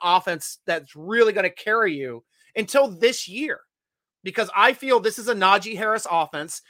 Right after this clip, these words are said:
He's already shown he can win a Pro Bowl nod just by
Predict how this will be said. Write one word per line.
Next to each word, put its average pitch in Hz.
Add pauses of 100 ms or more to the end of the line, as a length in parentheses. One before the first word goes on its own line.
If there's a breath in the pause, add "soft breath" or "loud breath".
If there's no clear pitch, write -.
He's 247
already 294
shown 294
he 226
can 240
win 240
a 226
Pro 254
Bowl 160 (540)
nod 175 (260)
just 233
by 196